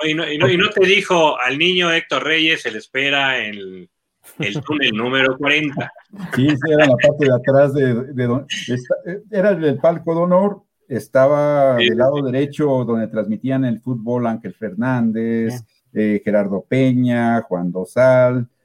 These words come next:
Speaker 2: eh, en el palco de honor usualmente iba el papá de Fernando Schwartz, eh, iba un promotor muy famoso de futbolistas que andaba con una actriz, eh, argentina muy guapa que falleció recientemente, bueno, que se casó con otro actor, pero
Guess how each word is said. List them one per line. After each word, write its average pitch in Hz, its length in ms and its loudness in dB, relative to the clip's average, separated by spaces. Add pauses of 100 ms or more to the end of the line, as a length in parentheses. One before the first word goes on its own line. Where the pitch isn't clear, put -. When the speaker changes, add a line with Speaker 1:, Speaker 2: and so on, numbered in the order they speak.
(280)
Speaker 2:
eh, 113 420 0
en 127 80 -4
el 113 140 -4
palco 123 400 -2
de 107 80 -2
honor 117 340 0 (680)
usualmente 127 600 0
iba 110 200 2
el 101 80 -4
papá 98 280 -2
de 95 120 -6
Fernando 90 480 -8
Schwartz, 120 920 0 (300)
eh, 117 180 -8
iba 120 720 2
un 123 200 0
promotor 110 540 0
muy 113 160 2
famoso 104 500 -4
de 92 80 -10
futbolistas 95 840 -8
que 92 240 -6
andaba 98 460 0
con 98 160 -4
una 104 200 0
actriz, 98 520 -8 (320)
eh, 101 220 2
argentina 104 500 0
muy 110 160 2
guapa 107 400 0
que 90 160 -8
falleció 90 540 -8
recientemente, 95 720 -2
bueno, 98 260 0
que - 80 -20
se - 120 -20
casó - 280 -16
con 85 140 -12
otro 82 400 -10
actor, 95 320 -8
pero 82 260 -8